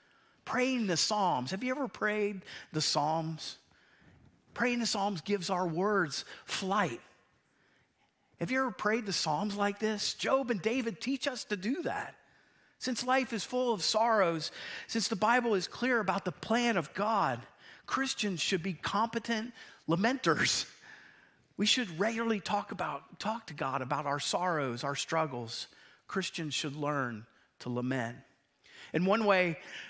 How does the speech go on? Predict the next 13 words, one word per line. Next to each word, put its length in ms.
to 80
start, 640
uh, 300
doing 300
that 220
is 180
to 100
read 380
through 400
the 100
Psalms 560
of 140
lament. 420